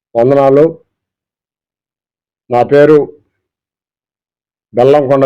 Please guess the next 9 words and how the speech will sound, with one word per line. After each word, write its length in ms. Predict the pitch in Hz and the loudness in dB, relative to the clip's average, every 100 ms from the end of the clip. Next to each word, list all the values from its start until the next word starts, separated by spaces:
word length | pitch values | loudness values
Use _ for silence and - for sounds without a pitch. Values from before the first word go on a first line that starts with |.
| 127 | 0
వెంకయ్య. 380 | 127 135 135 143 156 - _ _ _ _ _ _ _ _ _ _ _ _ _ _ _ _ _ _ _ _ _ _ 117 | -2 0 0 2 -2 -6 _ _ _ _ _ _ _ _ _ _ _ _ _ _ _ _ _ _ _ _ _ _ -2
ఎంఆర్పిఎస్లో 680 | 143 160 139 151 117 135 131 95 - _ _ _ _ _ _ _ _ _ _ _ _ _ _ _ 131 | 2 2 2 -2 -2 0 -2 -2 -10 _ _ _ _ _ _ _ _ _ _ _ _ _ _ _ -2
రెండు 200 | 147 160 | 2 2
వేల 140 | 156 151 143 | 2 2 2
ఒకటి 200 | 139 139 147 | 0 -2 0
నుండి 220 | 151 156 170 - _ _ _ _ _ _ _ _ _ _ _ _ _ _ _ - | 0 2 -2 -6 _ _ _ _ _ _ _ _ _ _ _ _ _ _ _ -4
దాదాపు 400 | 135 143 156 143 131 - - _ _ _ _ _ _ _ _ _ _ _ _ 131 | 0 2 0 0 -2 -4 -16 _ _ _ _ _ _ _ _ _ _ _ _ -2
ఇరవై 240 | 147 156 135 | 0 0 0
సంవత్సరాలు 380 | 143 151 151 | -2 0 0